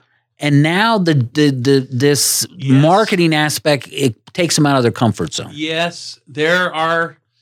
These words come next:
Speaker 2: I think there's some truth to that. You gotta be ve-, there's a fine line between self-promotion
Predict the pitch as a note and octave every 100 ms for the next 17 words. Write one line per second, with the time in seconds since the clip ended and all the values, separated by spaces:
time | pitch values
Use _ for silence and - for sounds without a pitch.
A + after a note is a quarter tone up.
0 | _ _ _ - C3 F3 D#3+ C#3+ C3 A#2+
1 | - C3 A2+ G#2+ G2 F#2 - C3 D3+ D#3+
2 | D3 C#3 C#3 C#3 C3+ B2 - D3 E3+ F3+
3 | F3 D3 C#3+ C#3 B2+ - A#2+ A2+ A2+ -
4 | - B2+ C#3 - D3 C#3 C3+ C3 - C3+
5 | C3